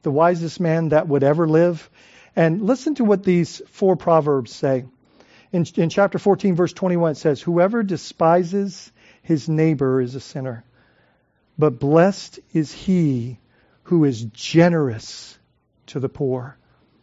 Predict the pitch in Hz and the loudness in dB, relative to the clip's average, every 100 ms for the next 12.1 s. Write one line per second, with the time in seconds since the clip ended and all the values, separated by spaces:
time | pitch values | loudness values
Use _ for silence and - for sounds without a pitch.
0 | _ _ _ - 131 156 170 208 202 - | _ _ _ -10 -4 2 6 4 2 -2
1 | 175 139 - 156 143 117 156 143 113 117 | -2 -2 0 0 0 0 0 0 -2 -8
2 | - 180 202 185 147 - - 139 - 156 | 0 4 4 4 0 -2 -6 -6 -6 -4
3 | 135 117 - - - 170 165 180 156 170 | -2 -4 -8 -20 -6 0 2 2 2 2
4 | 180 143 131 120 127 113 - _ _ _ | 0 -2 -2 -4 -8 -10 -16 _ _ _
5 | _ - 185 180 190 185 180 - 190 175 | _ -2 0 0 0 0 0 0 0 2
6 | 143 120 - 165 - - 247 175 147 170 | -2 -8 -4 -2 -2 -4 -2 0 0 -2
7 | - 190 175 175 170 170 160 160 - 170 | 0 0 2 0 0 0 -2 -2 2 0
8 | 156 170 139 170 151 - - - - 190 | 2 -2 -2 0 -2 -4 -20 -20 -4 0
9 | 208 233 247 180 131 123 160 220 233 196 | 2 2 0 0 -2 -4 0 2 2 0
10 | 180 - 185 165 - 233 196 170 160 175 | -2 -4 -4 -4 -4 0 2 2 2 2
11 | 196 180 - 196 160 156 160 254 330 135 | 0 -4 -4 -2 0 0 0 2 0 -2
12 | 117 | -8